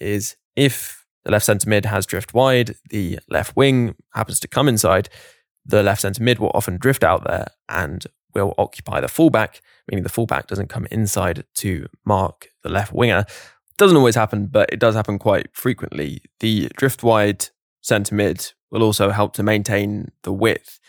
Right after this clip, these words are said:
if that does happen, uh, which is really important in this formation, of course. The other more defensive centre mid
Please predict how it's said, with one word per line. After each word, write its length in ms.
if 180
that 200
does 180
happen, 520
uh, 80
which 160
is 160
really 120
important 320
in 40
this 120
formation, 380
of 100
course. 360
The 80
other 160
more 160
defensive 960
centre 380
mid 360